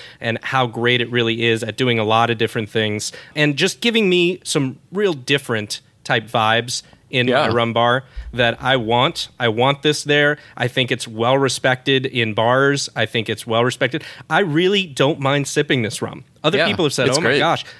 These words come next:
Speaker 1: no, I really enjoy sipping this rum," and I think it's a really stellar standout in its category. So, you know, anytime you can get what you feel like is a standout in a category,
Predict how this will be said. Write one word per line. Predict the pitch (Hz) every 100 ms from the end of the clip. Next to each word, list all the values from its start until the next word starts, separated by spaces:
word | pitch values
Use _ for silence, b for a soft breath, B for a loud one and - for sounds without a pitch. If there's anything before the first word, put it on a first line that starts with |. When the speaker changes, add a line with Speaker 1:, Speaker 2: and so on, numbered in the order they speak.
| B
Speaker 1:
no, | - 131 110
I | 143
really | 165 123 165 175 123
enjoy | 117 117 120 147
sipping | 127 139 151 131
this | 123 123
rum," | 131
and | 131
I | 107
think | - 139
it's | 139 -
a | 117 113
really | 107 120 131 139 139
stellar | - - - 143 139 143 147
standout | - - - 139 170 127 110 113
in | 131
its | 123 -
category. | - 127 143 107 101 107 - B B
So, | - 127 117 113 -
you | 135
know, | 117
anytime | 113 165 185 - 160 151
you | 127 135
can | 147 139
get | 123 127 127 B B
what | 123 127
you | 139
feel | 143 143
like | 127 120
is | 123 113
a |
standout | 107 - 123 123 127 120
in | 117
a | 110
category, | - 120 123 135 135 147